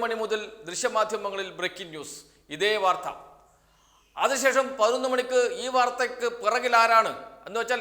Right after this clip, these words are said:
ഈ വാർത്ത ആരെയാണ് ഉദ്ദേശിക്കുന്നത് എന്ന് വെളിപ്പെടുത്തിക്കൊണ്ടുള്ള വാർത്താ സമ്മേളനം. അതിനു മുമ്പ് തന്നെ ദൃശ്യമാധ്യമങ്ങൾ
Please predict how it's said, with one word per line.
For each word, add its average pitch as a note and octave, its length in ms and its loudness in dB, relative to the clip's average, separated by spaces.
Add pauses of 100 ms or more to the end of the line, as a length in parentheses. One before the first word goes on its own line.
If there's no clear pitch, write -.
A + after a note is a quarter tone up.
ഈ - 100 -8
വാർത്ത A3+ 240 2 (160)
ആരെയാണ് C4 300 6 (100)
ഉദ്ദേശിക്കുന്നത് G#3 640 -6 (520)
എന്ന് A3+ 180 0
വെളിപ്പെടുത്തിക്കൊണ്ടുള്ള A3+ 760 2 (100)
വാർത്താ G3 240 0 (100)
സമ്മേളനം. D3 360 -4 (460)
അതിനു G#3 220 -4
മുമ്പ് A3 220 -2
തന്നെ B3 220 0 (560)
ദൃശ്യമാധ്യമങ്ങൾ A3 760 0